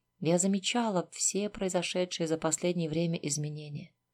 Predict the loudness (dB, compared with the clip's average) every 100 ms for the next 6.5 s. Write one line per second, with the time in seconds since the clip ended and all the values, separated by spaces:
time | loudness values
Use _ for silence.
0 | _ _ _ 0 6 6 6 4 2 2
1 | 2 2 2 -2 -2 2 2 2 0 0
2 | 0 -2 -6 -2 -2 -2 -6 -12 _ 2
3 | 6 8 8 6 4 4 4 4 4 4
4 | 4 4 2 0 0 -2 -2 0 0 0
5 | -2 0 0 0 -2 -2 -2 -6 -4 -6
6 | -4 -8 -4 -8 -8